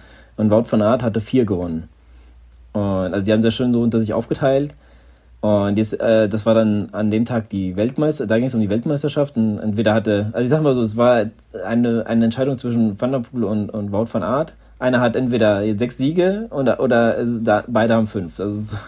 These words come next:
<laughs> das war ganz interessant. Und ich sag, das, äh, aber das, ich sag dir, guck dir mal so die Highlights davon an.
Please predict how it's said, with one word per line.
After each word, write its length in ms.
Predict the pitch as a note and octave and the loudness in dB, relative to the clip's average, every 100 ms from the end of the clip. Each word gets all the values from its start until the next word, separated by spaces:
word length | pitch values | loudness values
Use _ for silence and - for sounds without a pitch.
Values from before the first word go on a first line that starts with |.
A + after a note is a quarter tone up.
| - | -6
<laughs> 520 | D#3+ - - - B3+ | -4 -4 -6 -8 -2
das 120 | C3 C#3+ | 2 4
war 120 | D3+ | 4
ganz 180 | D3+ D3 | 4 2
interessant. 520 | C#3+ C3+ B2+ A2 G#2+ - - | 0 0 0 -2 -4 -12 -8
Und 120 | A#2 A#2 | 0 2
ich 80 | |
sag, 180 | A2 A2+ | 2 0
das, 260 | A2 G#2+ G#2+ | -2 -4 -4
äh, 40 | |
aber 480 | G#2 G#2 E2 G2 G2+ | -2 0 0 0 0
das, 280 | G#2 - - | -2 -4 -6
ich 60 | |
sag 140 | A2+ C3 | -4 -4
dir, 100 | G2 | -4
guck 180 | C#3+ C#3+ | -6 -4
dir 80 | |
mal 120 | B2+ A#2 | 0 2
so 200 | A#2+ A2 | 2 2
die 140 | A2 | 0
Highlights 380 | A#2+ C#3 B2 - | 2 2 2 0
davon 260 | A#2 A#2+ | -4 -4
an. 220 | A2 D3+ | -4 -4